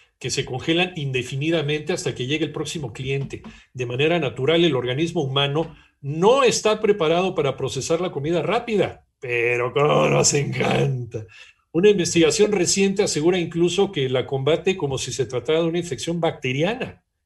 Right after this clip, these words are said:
Y este equipo de investigadores de la Universidad de Bonn se dispuso a averiguar cómo es que el cuerpo humano lidia con la ingesta de esta comida rápida. Eh,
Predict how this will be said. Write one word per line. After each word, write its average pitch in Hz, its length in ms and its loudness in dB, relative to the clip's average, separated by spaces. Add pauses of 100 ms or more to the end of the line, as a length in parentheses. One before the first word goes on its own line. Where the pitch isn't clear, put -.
Y 147 180 4
este 208 180 6
equipo 226 260 4
de 208 60 8
investigadores 170 580 4
de 156 80 0
la 147 40 0
Universidad 139 340 2
de 165 80 4
Bonn 143 420 0
se 143 220 -2
dispuso 165 840 -2 (300)
a 127 80 -4
averiguar 143 400 2
cómo 202 240 2
es 196 100 -4
que - 80 -2
el 143 100 -2
cuerpo 180 300 0
humano 170 400 -2
lidia 180 720 0 (560)
con 131 500 -6
la 131 120 2
ingesta 196 480 -2
de 190 60 -2
esta 180 180 -4
comida 165 280 0
rápida. 190 520 -2 (580)
Eh, 147 320 0